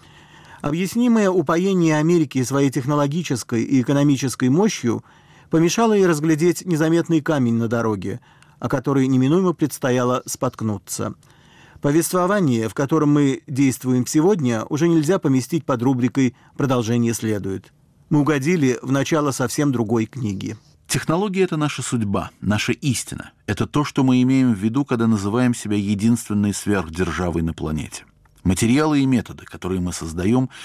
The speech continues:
Speaker 2: дают нам возможность претендовать на наше будущее. Мы не обязаны зависеть от Бога или пророков, или других изумлений.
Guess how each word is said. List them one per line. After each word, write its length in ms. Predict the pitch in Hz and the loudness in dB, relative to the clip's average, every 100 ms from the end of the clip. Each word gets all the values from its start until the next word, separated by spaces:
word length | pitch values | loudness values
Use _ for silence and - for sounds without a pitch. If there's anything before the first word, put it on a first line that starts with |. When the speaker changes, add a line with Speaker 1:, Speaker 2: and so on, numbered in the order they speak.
| - - | -18 -8
Speaker 2:
дают 340 | 98 127 196 170 | -4 -4 -4 -6
нам 180 | 165 | -2
возможность 580 | 151 135 147 143 131 - | -2 -2 -2 -2 -4 -4
претендовать 680 | 120 104 107 95 95 113 113 | -4 -2 0 0 0 -2 -2
на 100 | 92 | -2
наше 260 | 90 - 85 | -2 -4 -4
будущее. 600 | 85 80 69 - - _ - _ - | -4 -6 -8 -12 -14 _ -20 _ -6
Мы 200 | 117 135 | -2 0
не 100 | 147 | 2
обязаны 540 | 139 139 147 123 113 | 0 2 0 2 0
зависеть 480 | 95 92 95 - 87 | 0 -2 -4 -6 -12
от 200 | - 82 | -12 -10
Бога 380 | 78 107 113 107 | -4 0 0 0
или 260 | - 98 90 | -2 -4 -4
пророков, 720 | - 87 87 80 - - _ - - - | -4 -4 -4 -6 -10 -20 _ -20 -16 -2
или 180 | 107 | 0
других 520 | 101 107 104 92 - - | 2 0 0 -2 -6 -8
изумлений. 720 | 87 85 82 78 73 - | -4 -2 -4 -4 -8 -12